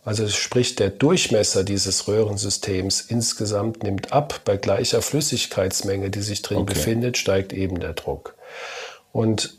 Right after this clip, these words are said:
Speaker 1: die Mechanismen auch bei einer Blutdruckkrise sind auch wieder ganz unterschiedlich. Das kann vom Gehirn gesteuert sein, ähm, das kann f-, durch eine äußere Einwirkung sein, durch,
Speaker 2: Mhm.
Speaker 1: durch Stress, das kann durch Medikamente hervorgerufen werden.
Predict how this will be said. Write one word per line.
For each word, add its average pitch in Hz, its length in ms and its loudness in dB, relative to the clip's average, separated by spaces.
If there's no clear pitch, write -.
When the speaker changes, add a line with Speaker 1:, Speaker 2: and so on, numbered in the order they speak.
Speaker 1:
die 113 240 2
Mechanismen 113 800 4
auch 98 140 2
bei 110 100 2
einer 101 160 2
Blutdruckkrise 104 840 2
sind - 280 -2
auch 127 260 2
wieder 113 220 4
ganz 92 480 0
unterschiedlich. 98 840 -2
Das - 200 -2
kann 107 320 0
vom 101 280 -2
Gehirn 131 400 4
gesteuert 123 580 4
sein, 113 800 4
ähm, 101 560 -2
das - 220 -2
kann 98 320 0
f-, - 300 -8
durch 107 220 0
eine 101 120 -2
äußere 117 760 6
Einwirkung 113 680 2
sein, 98 440 0
durch, 95 240 -2
Speaker 2:
Mhm. 92 100 2
Speaker 1:
durch 92 160 2
Stress, - 460 2
das - 200 -4
kann 98 240 -2
durch 95 280 -2
Medikamente 120 800 4
hervorgerufen 107 960 2
werden. 95 460 -2